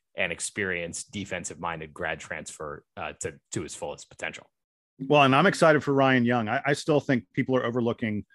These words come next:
Speaker 2: the impact that Ryan Young is gonna have, um, inside. I, I think he's going to be a, he's not gonna be defensive-minded. He's gonna be offensive-minded. But Duke hasn't had an offensive post player like that in, in a cou-, in a couple of years. And it's gonna be fun, I think, to have someone like that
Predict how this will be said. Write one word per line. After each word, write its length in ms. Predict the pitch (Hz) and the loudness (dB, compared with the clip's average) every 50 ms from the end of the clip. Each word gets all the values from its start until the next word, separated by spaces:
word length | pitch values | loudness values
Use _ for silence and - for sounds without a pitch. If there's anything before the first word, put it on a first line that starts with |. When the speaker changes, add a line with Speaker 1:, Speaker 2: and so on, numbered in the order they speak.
| _ _ - | _ _ 0
Speaker 2:
the 60 | 123 | 2
impact 300 | 123 120 110 135 120 - | 2 4 4 2 2 0
that 100 | 127 - | 0 -2
Ryan 300 | 101 117 117 117 117 113 | 0 2 2 2 4 2
Young 240 | 110 110 110 110 110 | 2 2 2 2 0
is 120 | 110 98 | -2 -2
gonna 200 | - 117 110 107 | -4 -4 -2 -2
have, 400 | 92 113 110 107 104 104 101 95 - _ _ - | 0 0 0 0 0 0 -2 -6 -10 _ _ -4
um, 260 | 107 104 95 101 - - | -4 -2 -2 -4 -4 -2
inside. 760 | 123 117 113 - - - 127 113 110 104 101 98 95 95 90 - _ _ _ _ _ _ _ _ _ - | 0 0 0 -2 -2 0 2 2 2 2 2 0 -2 -4 -6 -10 _ _ _ _ _ _ _ _ _ -8
I, 80 | - - | -4 -2
I 40 | 127 | 0
think 160 | 127 147 135 | 2 2 2
he's 140 | 123 131 117 | 2 2 2
going 180 | 113 135 131 131 | 4 6 6 6
to 60 | 131 | 4
be 360 | 110 127 123 120 117 113 117 - | 4 4 4 4 4 2 0 -2
a, 140 | 120 113 110 107 117 - _ _ _ _ _ - | -4 -4 -4 -4 -6 -10 _ _ _ _ _ -8
he's 220 | - 135 131 127 | -2 0 0 4
not 160 | 123 170 180 180 | 4 4 4 6
gonna 80 | 170 | 6
be 60 | 143 | 4
defensive-minded. 760 | 131 117 139 127 - 131 113 - 113 92 101 95 95 92 90 - | 4 4 4 2 2 0 0 -2 -4 -6 -6 -6 -8 -8 -6 -4
He's 140 | 120 113 | -4 -2
gonna 100 | - 131 | 0 0
be 120 | 117 113 - | 0 0 0
offensive-minded. 800 | 113 120 120 - 123 104 - 107 90 98 98 95 98 - 92 - _ _ _ _ _ _ _ - | 0 0 0 0 -2 -4 -4 -6 -8 -6 -6 -6 -6 -6 -8 -12 _ _ _ _ _ _ _ -2
But 260 | 117 110 107 - 104 | 0 0 0 -2 0
Duke 220 | 101 135 147 143 | 2 4 4 6
hasn't 260 | 165 147 135 - 143 113 | 6 6 6 6 4 4
had 220 | 131 123 120 120 | 4 4 4 4
an 120 | 117 117 - | 2 0 0
offensive 480 | 120 117 117 - 127 117 - - 110 90 - - | -2 -2 -2 0 0 0 0 -2 -6 -8 -10 -8
post 340 | - - 127 131 - - - | -2 0 0 0 0 -4 -6
player 280 | - 135 123 113 107 104 | -2 0 2 2 2 0
like 220 | 101 104 101 - - | -2 -2 -4 -4 -4
that 200 | 110 104 92 - - _ _ _ _ _ _ _ - | -4 -4 -4 -4 -8 _ _ _ _ _ _ _ -4
in, 240 | 117 110 110 107 110 | -2 0 0 0 0
in 160 | - 120 110 | -2 -2 -2
a 60 | 107 101 | -2 -2
cou-, 200 | - - - - | -2 -4 -2 0
in 120 | 131 113 | -2 -2
a 20 | 107 | -2
couple 320 | - - - 131 110 127 | -2 0 0 2 2 4
of 80 | 117 110 | 4 4
years. 360 | 120 127 120 107 95 87 - | 6 6 6 4 2 0 -2
And 80 | 110 101 | -6 -6
it's 100 | - - | -4 -2
gonna 160 | 127 117 104 | 0 0 0
be 80 | 104 | -2
fun, 260 | 101 - - 123 113 107 | -4 -4 -2 -2 -2 -2
I 80 | 101 | -4
think, 200 | - - 101 95 | -6 -6 -6 -4
to 100 | - 107 | -4 -4
have 160 | 101 104 98 | -4 -4 -4
someone 240 | - - 113 107 104 | -4 -2 -2 -2 -2
like 120 | 104 101 - | -4 -4 -4
that 180 | 110 98 95 | -4 -4 -4